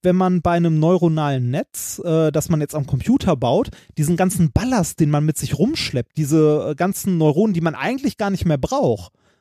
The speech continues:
weil ja, weil ja schon klar ist, wo das Ganze im Idealfall herlaufen soll, wenn man das weglassen könnte. Oder wenn man halt, äh, wirklich die Signalwege, wo halt die Neuronen sind, die häufig benutzt werden, wenn man die tatsächlich, je öfter sie benutzt werden, äh, halt ausbaut,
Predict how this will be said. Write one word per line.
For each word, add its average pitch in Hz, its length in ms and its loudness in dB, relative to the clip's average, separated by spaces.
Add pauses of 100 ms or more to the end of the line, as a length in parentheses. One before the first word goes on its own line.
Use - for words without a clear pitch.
(120)
weil 170 260 2
ja, 165 460 0
weil 165 200 -2
ja 165 80 2
schon 160 160 -4
klar 175 240 0
ist, - 140 -6
wo 175 100 4
das 190 180 0
Ganze 175 360 -2
im 170 100 -4
Idealfall 160 440 -2
herlaufen 151 460 0
soll, 131 200 0
wenn 151 80 -2
man 160 140 2
das 185 240 0
weglassen 151 460 -2
könnte. 113 480 -10 (480)
Oder 160 220 2
wenn 185 100 2
man 180 300 0
halt, 170 280 2
äh, 160 280 0
wirklich 202 480 -2
die 165 260 -2
Signalwege, 139 1080 -2 (320)
wo 185 640 0
halt 180 260 0
die 165 80 0
Neuronen 170 400 4
sind, 165 200 -2
die 156 60 4
häufig 202 340 2
benutzt 139 380 -2
werden, 135 120 0
wenn 143 100 0
man 147 140 2
die 180 120 -4
tatsächlich, 170 680 -2
je 165 80 2
öfter 165 300 0
sie 151 140 -2
benutzt 147 360 0
werden, 190 320 -2
äh, 165 260 0
halt 165 260 -2
ausbaut, 120 760 0